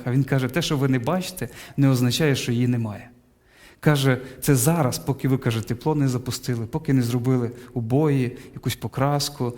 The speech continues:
ще якісь речі, то ви цього не побачите. Але воно є. Вам, каже, все одно прийдеться це робити. І він каже: навіть в тому випадку, коли, здається, вже будинок є, є технології, які покращують або можливість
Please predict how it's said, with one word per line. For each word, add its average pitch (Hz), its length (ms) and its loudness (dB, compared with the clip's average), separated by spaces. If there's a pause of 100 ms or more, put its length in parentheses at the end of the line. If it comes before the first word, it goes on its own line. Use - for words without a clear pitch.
(180)
ще - 180 0
якісь 151 280 0
речі, 156 380 0 (200)
то 170 80 -2
ви 170 100 0
цього 151 220 2
не 143 100 4
побачите. 135 520 -2 (180)
Але 131 180 4
воно 131 340 4
є. 143 280 0 (440)
Вам, 143 120 4
каже, 139 200 2
все 135 220 0
одно 143 180 2
прийдеться 127 400 0
це 120 160 -6
робити. 113 360 -6 (400)
І 120 100 0
він 151 200 4
каже: 160 240 2
навіть 143 200 4
в - 60 -8
тому 185 200 0
випадку, 156 500 -2
коли, 143 220 2
здається, 165 280 0
вже 147 120 2
будинок 143 500 2
є, 131 400 0
є 131 240 2
технології, 131 760 0
які 120 220 -2
покращують 156 800 -4
або 131 160 0
можливість 135 640 0